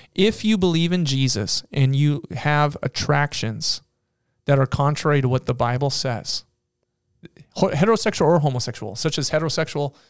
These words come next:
uh, you know, uh, uh, marriage only, uh, hookup culture is not gonna be good for you. I mean, that's really,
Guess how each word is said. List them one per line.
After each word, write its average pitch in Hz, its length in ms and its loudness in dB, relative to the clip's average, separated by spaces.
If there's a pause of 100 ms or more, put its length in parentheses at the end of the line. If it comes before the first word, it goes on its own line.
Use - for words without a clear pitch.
(380)
uh, 131 240 2
you 131 100 -2
know, 120 200 -4 (440)
uh, 117 260 -4 (280)
uh, 120 160 -4 (200)
marriage 147 380 0
only, 165 260 -2 (960)
uh, 113 320 0
hookup 156 320 0
culture 151 380 0
is 131 160 -2
not 135 280 -2 (300)
gonna 131 200 0
be 123 420 -2 (180)
good 175 220 0
for - 180 -6
you. - 260 -12 (600)
I 139 40 -8
mean, 147 80 0
that's 185 200 0
really, 202 260 0